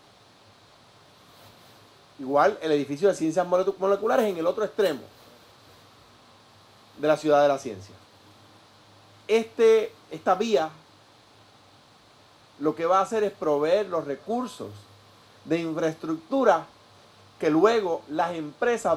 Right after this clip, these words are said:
van a necesitar para establecerse aquí. Es decir,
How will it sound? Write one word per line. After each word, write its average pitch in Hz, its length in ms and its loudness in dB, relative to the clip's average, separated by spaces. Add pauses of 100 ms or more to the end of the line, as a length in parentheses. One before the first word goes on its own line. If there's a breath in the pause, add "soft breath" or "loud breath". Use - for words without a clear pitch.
(160)
van 196 220 4
a 208 80 -2
necesitar 214 600 -2
para 160 160 -2
establecerse 113 560 0
aquí. 92 160 -16 (1300)
Es 147 140 -2
decir, 151 280 -6